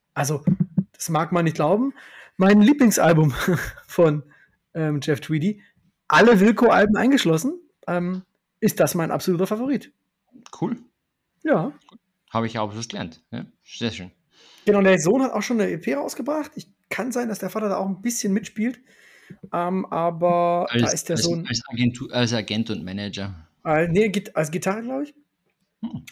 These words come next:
Speaker 1: Ähm, aber der Sohn ist, äh, auch gut. Genau.
Speaker 2: Ja. Also, ähm, Buchempfehlung einerseits.
Speaker 1: Ja.
Speaker 2: Ähm, ich habe auch mal wieder eine, eine,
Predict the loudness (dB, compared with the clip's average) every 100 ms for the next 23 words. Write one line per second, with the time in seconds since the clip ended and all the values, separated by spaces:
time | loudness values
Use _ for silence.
0 | -4 -2 0 0 0 0 -4 -4 -6 -6
1 | -6 -6 -6 -6 -6 -6 _ _ _ _
2 | _ _ _ _ _ _ _ -14 -4 0
3 | 2 0 0 -4 -12 _ _ _ _ _
4 | _ _ _ _ _ _ _ _ -4 -4
5 | -4 -12 _ _ _ -20 -18 -4 -2 0
6 | -2 -6 _ -8 -6 -4 -6 -12 _ _
7 | -8 -4 -4 -4 -6 -6 -10 -14 -8 -6
8 | -4 -6 -10 -16 _ _ _ _ -12 -12
9 | -12 _ _ _ _ -4 -4 -4 -14 _
10 | _ -8 -2 0 0 -4 -6 _ _ _
11 | _ _ _ _ _ _ _ -20 -18 -12
12 | -10 -4 -4 -2 -4 -4 -4 -4 -8 -8
13 | -8 -10 -14 _ -12 -10 -10